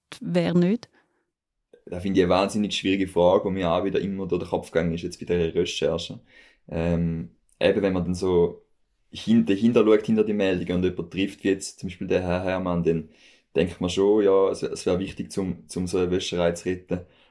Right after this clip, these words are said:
Speaker 2: Auf die andere Seite ist es sicher nicht so, dass man irgendwie wahrscheinlich die finanziellen Mittel hat, um irgendwie jedem Unternehmen unter die Arme zu greifen und dass man auch so eine gewisse Art von Strukturbereinigung, so brutal da jetzt in dem konkreten Fall tönt, muss zulassen.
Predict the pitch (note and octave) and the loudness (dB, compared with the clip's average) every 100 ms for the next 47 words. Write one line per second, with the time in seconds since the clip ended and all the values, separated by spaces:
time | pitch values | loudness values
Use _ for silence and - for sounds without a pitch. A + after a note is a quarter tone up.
0 | _ - - E2 F#2+ F2+ G2 - F2 F2 | _ -8 -4 -2 -2 -4 -6 2 2 2
1 | - E2+ F2+ F2 F#2 F2 - F#2 F2 - | -2 -10 -6 -4 -4 -4 -2 0 -2 -2
2 | F2 E2+ F2 F2 E2+ D#2 - _ - E2+ | -2 0 0 2 2 0 -6 _ -10 -6
3 | F2+ E2+ F2 F#2 F2+ F2 F2 F2 F2 E2+ | -4 -2 -2 -2 -4 0 2 2 -2 -4
4 | E2+ - F2+ E2+ E2+ D#2+ F2+ G2+ F#2+ F#2 | -4 -2 -2 0 0 0 -2 -2 -4 -6
5 | F#2 F2+ F#2 F#2+ - _ _ F2 F#2+ - | -4 -4 -6 -10 -16 _ _ -2 0 2
6 | F2 F2+ - F2 F#2 F2+ E2+ F2+ E2 D#2+ | 0 -2 -4 -4 -2 -4 -8 -4 -2 0
7 | E2+ E2 E2+ E2+ E2+ E2+ D#2 B1 D#2 - | -2 -4 -6 -6 -8 -4 -2 0 -2 -2
8 | D#2+ D#2+ - _ _ _ - - F2+ - | -2 -2 -6 _ _ _ -6 -4 -4 2
9 | F#2+ F#2+ F#2+ F#2 G2 F#2+ F2+ F2 E2+ F2 | 4 6 4 4 2 0 0 -2 -4 0
10 | E2+ F2 F2+ F2+ E2+ - - - - - | 2 4 4 4 2 -2 -10 -10 -6 -4
11 | D#2+ E2 F2 E2+ E2+ E2+ F2 E2+ D#2+ E2 | -4 -4 -4 -2 -2 0 -2 0 0 0
12 | E2+ _ _ _ - F2 F2 - F2+ F#2+ | -4 _ _ _ 0 0 0 -2 0 4
13 | F#2+ G2 G2 | 4 2 0